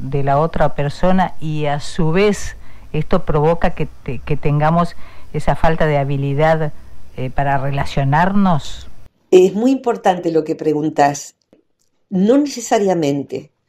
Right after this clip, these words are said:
Speaker 2: O sea que el avasallamiento, alguien puede ser introvertido y es como un castillo con una fosa de cocodrilos y el puente levantado. Ni se te ocurra, ni entrar en mi vida, ni entrar en mi cuarto, ni meterte con mis cosas.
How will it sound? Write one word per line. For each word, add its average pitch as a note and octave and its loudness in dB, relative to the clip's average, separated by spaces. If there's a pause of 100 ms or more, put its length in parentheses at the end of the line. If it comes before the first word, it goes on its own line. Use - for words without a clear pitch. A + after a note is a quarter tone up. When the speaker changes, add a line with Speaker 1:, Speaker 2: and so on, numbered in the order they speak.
(260)
Speaker 2:
O - -4
sea E3+ 0
que F#3 2
el F3 4
avasallamiento, E3+ -2
alguien A#3+ 2
puede F#3+ 2
ser D#3+ 0
introvertido E3 0 (720)
y F3 2
es - -2
como E3+ -2
un A#3+ -2
castillo G3+ -4
con D3+ 0
una D3+ 2
fosa F#3 0
de D3+ 2
cocodrilos G3 0
y F3 6
el D3 0
puente E3 0
levantado. C#3+ -4 (340)
Ni A3 2
se - 2
te D#3 2
ocurra, C#3+ 0 (320)
ni D#3 0
entrar D#3 -2
en G#3+ 2
mi D#3 2
vida, A#3 2
ni G#3 2
entrar F3+ 0
en E3+ -2
mi D3+ 0
cuarto, A#3+ 2
ni F#3 0
meterte F3 -2
con D#3+ -4
mis D3+ -6
cosas. F#3+ -8